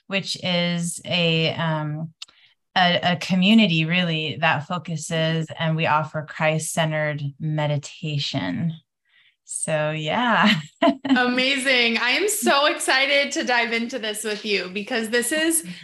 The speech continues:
Speaker 2: this is something that I've heard so many different thoughts around about, you know, how meditation fits in with our faith. And I definitely have heard some people who I think are very weary of meditation.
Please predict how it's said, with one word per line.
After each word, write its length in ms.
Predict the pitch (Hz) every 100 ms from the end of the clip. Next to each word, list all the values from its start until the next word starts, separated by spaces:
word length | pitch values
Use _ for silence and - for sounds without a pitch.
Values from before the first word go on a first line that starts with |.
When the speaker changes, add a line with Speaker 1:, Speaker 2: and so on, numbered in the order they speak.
| 160 _ _ _
Speaker 2:
this 200 | 277 269
is 120 | 359 339
something 360 | 320 311 320
that 80 | 285
I've 140 | 247
heard 220 | 220 247 196
so 600 | - - 285 311 339 339
many 240 | 330 294
different 380 | 269 262 233 220
thoughts 360 | 202 185 -
around 460 | 285 269 285 311 330
about, 500 | 233 226 220 214 214 - _
you 100 | 240
know, 100 | 233
how 400 | 220 202 247 254 277
meditation 600 | 277 247 240 233 233 220
fits 240 | 226 226
in 160 | 220 220
with 160 | 214 202
our 220 | 180 -
faith. 460 | 370 370 349 339 330
And 100 | 247
I 120 | 220 220
definitely 460 | 240 247 262 247
have 100 | 240
heard 220 | 226 220 214
some 200 | 233 220
people 320 | 233 220 226
who 140 | 226
I 100 | 208
think 240 | 208 214 208
are 140 | 196
very 300 | 190 180 190
weary 460 | 226 370 392 370 349
of 80 | 311
meditation. 1040 | 294 285 285 269 262 - 262 247 247